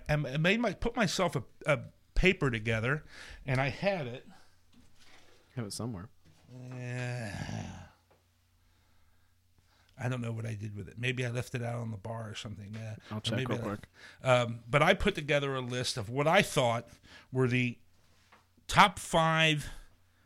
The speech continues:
Speaker 1: I guess, new beers.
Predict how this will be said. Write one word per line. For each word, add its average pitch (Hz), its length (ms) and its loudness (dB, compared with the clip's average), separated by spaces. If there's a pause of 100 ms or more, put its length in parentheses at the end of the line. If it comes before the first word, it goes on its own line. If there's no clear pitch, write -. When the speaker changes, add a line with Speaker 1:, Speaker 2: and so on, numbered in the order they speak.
(560)
Speaker 1:
I 143 120 4
guess, 147 380 4
new 180 720 6 (600)
beers. 170 640 2